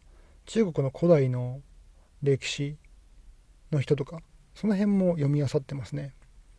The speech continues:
で、それで響きのいい名前を見つけて、そっから漢字とかは、漢字とかダブルミーニング、トリプルミーニングになるのかどうか、合わなくてもいいんですけども、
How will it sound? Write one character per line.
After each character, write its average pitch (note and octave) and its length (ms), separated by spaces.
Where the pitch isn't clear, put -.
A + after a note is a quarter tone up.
で、 G3 120
そ F3+ 160
れ F3 80
で D#3+ 520
響 D#3+ 300
き E3 80
の D#3 160
い D3+ 80
い C#3+ 40
名 C3+ 120
前 C3+ 300
を C3+ 100
見 C3 140
つ - 100
け B2+ 140
て、 F3 300
そ - 140
っ E3+ 40
か - 160
ら F3 340
漢 D#3 220
字 C#3+ 120
と D3+ 100
か C#3 120
は、 C3+ 280
漢 D#3 160
字 D3+ 120
と D#3 100
か C3+ 300
ダ D3+ 100
ブ D#3 120
ル D#3+ 80
ミ E3 100
ー - 20
ニ C#3+ 100
ン C3+ 80
グ、 C3 60
ト C#3+ 100
リ C#3 80
プ C#3 100
ル D3 100
ミ D3+ 100
ー C#3+ 40
ニ C3+ 140
ン C3+ 80
グ - 40
に B2+ 40
な C#3+ 120
る C#3+ 60
の B2+ 80
か C3 100
ど B2+ 100
う B2 60
か、 C#3+ 260
合 D3+ 80
わ F3+ 40
な F#3+ 100
く - 60
て C3+ 60
も C3+ 80
い - 20
い - 0
ん C3 40
で B2 60
す - 80
け B2+ 80
ど B2+ 80
も、 B2 240